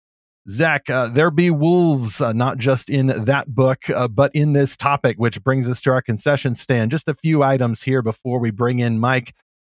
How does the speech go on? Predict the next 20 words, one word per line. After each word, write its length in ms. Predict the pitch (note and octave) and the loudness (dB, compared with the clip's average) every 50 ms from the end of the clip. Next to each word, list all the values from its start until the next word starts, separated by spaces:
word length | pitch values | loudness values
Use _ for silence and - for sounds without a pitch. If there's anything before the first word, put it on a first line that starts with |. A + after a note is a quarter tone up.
| _ _ - | _ _ -2
Uh, 140 | A#2+ B2 - | 0 0 2
as 180 | C#3 C#3 C3 | 0 0 2
always, 600 | E3 E3 F3 F3 E3 E3 D3 C#3 B2+ A#2 G#2 - | 2 2 2 2 2 2 2 2 2 0 -2 -4
if 180 | A2+ C3 - - | -4 -6 -4 -4
we're 140 | C3 B2 B2 | -6 -6 -4
going 220 | D3+ D#3 E3 D#3+ | -4 -2 0 0
to 100 | D3+ C#3 | 0 -2
talk 320 | - - - D3 D#3 - D#3 | -2 -2 -2 -2 0 0 0
about 200 | C3+ D3 C#3+ C#3 | 2 2 2 2
a 60 | B2 | 0
topic 380 | - - C#3 C#3 - D3 B2+ A#2+ | -2 -4 -6 -4 -4 -4 -4 -2
like 220 | B2 A#2 A2 A2 | -2 -2 0 0
this 260 | C3 C3+ C#3 C3+ - | 0 2 2 0 -2
that 140 | - A#2 - | -6 -8 -8
has 280 | - - C#3 D3+ C#3+ - | -4 -2 -2 -2 -2 -4
some 540 | - - - E3 D#3+ E3+ E3+ F3 F3 E3+ C#3 | -6 -6 -4 -2 0 0 0 0 -2 -2 -2
political 640 | C#3 E3+ E3+ E3 E3 F#3 F#3+ G3 G3 - F3+ F3 F3 | -2 -2 -2 0 0 0 0 0 -2 -2 -2 -2 -2
applications 760 | E3+ D#3+ - E3 D3+ - D#3+ E3 F3 D#3+ - F3 E3 D3 D3 | -2 -2 -4 -6 -6 -4 -2 -2 -2 0 0 -2 -2 0 -2
or 120 | C#3+ - | -2 0
overlap, 560 | C#3+ D#3 D3 F3 E3+ D#3 E3 E3+ F3+ F#3+ - | 0 0 0 0 0 2 2 4 4 2 0